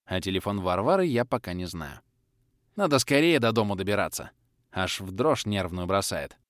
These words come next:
Как о своих девчонках подумаю. Надо же, угораздило втрескаться по уши. Тут я стукнул себя по лбу. Екарный бабай! У меня же лисы-оборотни до сих пор во фляге сидят. Хотя ничего с ними не будет.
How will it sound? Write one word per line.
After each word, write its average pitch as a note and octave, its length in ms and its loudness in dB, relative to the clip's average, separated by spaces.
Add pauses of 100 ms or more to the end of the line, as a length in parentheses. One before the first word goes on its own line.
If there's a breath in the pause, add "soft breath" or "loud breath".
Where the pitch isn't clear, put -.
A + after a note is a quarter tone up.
(480)
Как G#2 180 -4
о G2 40 -2
своих F#2+ 340 0
девчонках G2 540 -4
подумаю. D#2+ 460 -8 (500)
Надо F#2+ 320 -4
же, E2+ 180 -10 (160)
угораздило A2 680 4
втрескаться G#2+ 520 -2
по G#2 220 -2
уши. - 280 -10 (1080)
Тут F#3+ 240 0
я B2+ 180 2
стукнул C3 460 0
себя G2 300 -2
по F2 220 -8
лбу. D2 220 -12 (560)
Екарный C3 960 2
бабай! A2+ 680 4 (300)
У B2 100 4
меня F#3 280 6
же E3+ 140 6
лисы-оборотни F#3 760 8
до C3 120 4
сих D3+ 220 0
пор D3 160 4
во C3+ 120 6
фляге B2 340 -2
сидят. F2+ 380 -4 (640)
Хотя F#2 400 -6
ничего A2+ 480 0
с - 80 -2
ними A#2+ 180 2
не B2+ 140 0
будет. F#3 320 -6